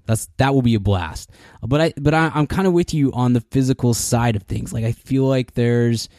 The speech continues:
he maybe leaves a little on the table. And, and who knows? Like, you can, in, in, in honesty, in all honesty, like, that's the part that can be changed between now and filming. Like, he could,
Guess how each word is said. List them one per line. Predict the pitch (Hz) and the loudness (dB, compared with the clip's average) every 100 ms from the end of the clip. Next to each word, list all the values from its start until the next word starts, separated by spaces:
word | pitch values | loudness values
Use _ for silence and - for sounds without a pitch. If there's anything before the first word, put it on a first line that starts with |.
| _ _ _ - | _ _ _ -10
he | - | -2
maybe | 139 135 147 165 170 | 0 2 0 0 -2
leaves | 156 143 143 | 0 0 2
a | |
little | 139 131 123 | 2 2 2
on | 123 | 0
the | |
table. | 131 165 | 0 0
And, | 202 - | -2 0
and | 220 | 0
who | 262 | 0
knows? | 185 110 110 | 0 -2 0
Like, | 147 220 | 0 0
you | |
can, | 247 233 143 - - - - _ | 0 -2 -4 -14 -20 -20 -20 _
in, | 185 | -2
in, | 175 185 208 | 2 0 0
in | 165 180 | 0 0
honesty, | 240 214 156 147 143 | 2 0 0 0 0
in | 185 | 2
all | 170 | 2
honesty, | 143 127 131 | 2 0 0
like, | 120 127 | 0 -2
that's | - 175 - | -2 -2 0
the | - | -2
part | 156 - 156 135 - | -4 -2 0 0 -2
that | 131 123 - | -2 -2 -4
can | - - 127 127 123 | -10 -2 0 2 2
be | 113 110 104 101 - _ - | 2 2 0 -2 -6 _ -8
changed | - 117 120 135 - 123 | -2 0 2 0 -2 -2
between | 120 131 123 | -2 0 0
now | 113 113 120 | 2 2 2
and | 110 107 | 0 0
filming. | 117 113 120 117 | 0 0 0 0
Like, | 107 | -4
he | - 160 | -6 -4
could, | - 117 | -4 -4